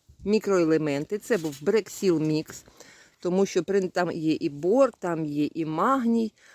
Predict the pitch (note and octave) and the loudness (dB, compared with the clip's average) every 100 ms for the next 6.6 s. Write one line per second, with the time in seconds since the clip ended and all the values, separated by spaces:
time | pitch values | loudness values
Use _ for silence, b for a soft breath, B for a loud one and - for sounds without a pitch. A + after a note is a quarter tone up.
0 | b E3+ E3+ F#3 E3 D#3 E3 E3+ E3 - | b -4 2 2 2 0 -6 -6 -8 -4
1 | G#3+ D4 - - - F#3+ F3+ E3 - G#3+ | -2 -2 -4 -6 -6 -2 0 0 -2 -2
2 | B3+ G3 - G#3+ D4 - G#3 F#3+ G3+ A3+ | 0 -2 -2 0 0 -2 -2 2 2 0
3 | A#3+ - G3+ F#3+ D#3+ D3 C#3 - D3+ D#3 | -2 -2 0 2 2 0 -2 -4 -6 -6
4 | D3+ - F#3 A3 - C#4 _ B B B | -10 -6 -4 -4 -4 -8 _ B B B
5 | - - F#3+ D#3+ G3 G#3+ G3 D#3+ - D#3+ | -8 0 0 2 2 4 4 0 -4 -6
6 | D#3+ D#3+ D#3+ F#3 D3+ C#3 | -4 -4 -4 0 0 -2